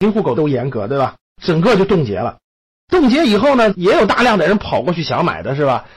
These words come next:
咱整个全部严管，把所有的二手房交易中心全封闭了，还抓了七个房产中介。大家想想管得多严，你就根本不能买，你能买也是地下交易，这种根本就无法保障的啊。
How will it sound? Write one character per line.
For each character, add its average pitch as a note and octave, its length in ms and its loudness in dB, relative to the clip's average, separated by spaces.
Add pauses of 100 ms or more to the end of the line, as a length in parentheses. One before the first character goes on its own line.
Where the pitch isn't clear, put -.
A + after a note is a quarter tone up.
(160)
咱 E3+ 300 -4
整 D3 220 -4
个 F#3+ 180 2
全 F3+ 300 0
部 A#3 160 0
严 E3 260 0
管， - 320 -4
把 F3 80 -2
所 G#3+ 240 -2
有 A#3 100 4
的 F#3+ 80 2
二 G3 160 2
手 D#3+ 120 -2
房 D#3 160 -2
交 F3 160 2
易 D3 40 0
中 D3+ 140 -2
心 E3 80 0
全 B2+ 160 -4
封 B2+ 160 -6
闭 A#2 80 -6
了， F#2+ 200 -8 (260)
还 F#3+ 120 -2
抓 A#3+ 280 0
了 G#3+ 60 2
七 - 320 -2
个 D3+ 140 2
房 C#3 220 -2
产 A#2+ 140 -4
中 A#2 160 -6
介。 A#2 180 -8 (340)
大 F3 220 -2
家 G3+ 80 2
想 F3 180 0
想 F3+ 100 2
管 B2+ 140 -2
得 C3+ 80 -4
多 D#3 160 0
严， G#2 220 -4 (680)
你 E3 160 0
就 E3+ 120 -6
根 F4 160 2
本 F#3+ 80 2
不 C4+ 100 0
能 E3+ 160 2
买， - 140 -4
你 D3+ 100 -2
能 G3 160 2
买 A3 140 2
也 C#3 80 -2
是 E3+ 80 -6
地 F#3+ 180 -2
下 - 180 -4
交 G#2+ 220 -4
易， F2+ 120 -10
这 G3 120 0
种 B2+ 140 -6
根 F#3+ 160 0
本 B2+ 100 -4
就 C3+ 80 -4
无 C3 140 -4
法 E3 160 -6
保 C#3 260 -8
障 C3+ 200 -4
的 - 60 -14
啊。 E2+ 200 -14